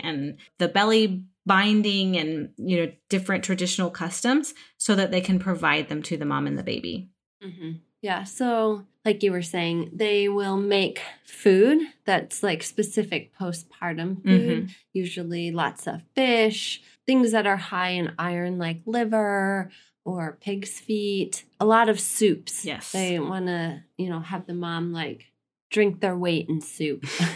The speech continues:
Speaker 2: <laughs>
Speaker 1: I'm super curious if the pig's feet actually helps with milk production, 'cause that's why you're supposed to eat it, you know,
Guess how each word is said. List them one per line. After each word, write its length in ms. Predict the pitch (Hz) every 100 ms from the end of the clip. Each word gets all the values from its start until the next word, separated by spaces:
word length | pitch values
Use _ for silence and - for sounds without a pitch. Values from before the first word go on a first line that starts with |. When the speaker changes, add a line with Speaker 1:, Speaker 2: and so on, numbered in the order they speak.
| 165 208
Speaker 2:
<laughs> 640 | - 180 - - - - 311
Speaker 1:
I'm 140 | 240
super 340 | 254 294 294 349
curious 480 | - 254 262 254 254
if 140 | 233
the 140 | 220
pig's 400 | 208 226 196 -
feet 220 | - 185 -
actually 680 | 165 175 - 170 160 - _ _ _ _ _
helps 460 | - 170 - - - -
with 240 | 165 160
milk 240 | 160 -
production, 560 | - - - - - -
'cause 120 | - 190
that's 200 | 185 185
why 120 | 180
you're 120 | 165
supposed 420 | 165 175 151 -
to 160 | - -
eat 160 | - -
it, 340 | - - - _ _ _ _ -
you 120 | 175
know, 320 | 160 - 185